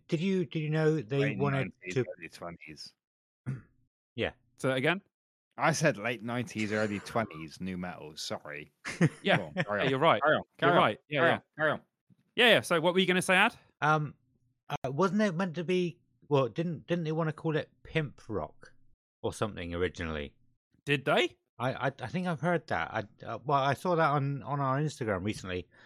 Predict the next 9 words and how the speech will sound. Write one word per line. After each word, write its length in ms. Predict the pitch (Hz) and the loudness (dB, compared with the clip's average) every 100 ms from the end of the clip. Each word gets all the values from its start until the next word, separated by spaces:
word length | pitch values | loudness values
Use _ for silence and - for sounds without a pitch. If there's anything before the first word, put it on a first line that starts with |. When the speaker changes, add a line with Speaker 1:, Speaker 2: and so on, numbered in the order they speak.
| _ _ | _ _
Speaker 1:
Someone 220 | 131 123 113 | -4 -2 -2
was 140 | 113 | -2
saying 320 | 127 120 110 | 0 2 2
that 240 | 107 107 92 | 0 -2 -2
the, 220 | 113 110 | 0 0
the, 220 | - 113 98 | 2 -2 0
the 100 | 107 | -4
main 540 | 110 123 120 117 117 - _ _ _ _ - | -2 -2 0 -2 -6 -8 _ _ _ _ -4
website 640 | 104 127 - - 95 90 | 0 0 0 0 0 0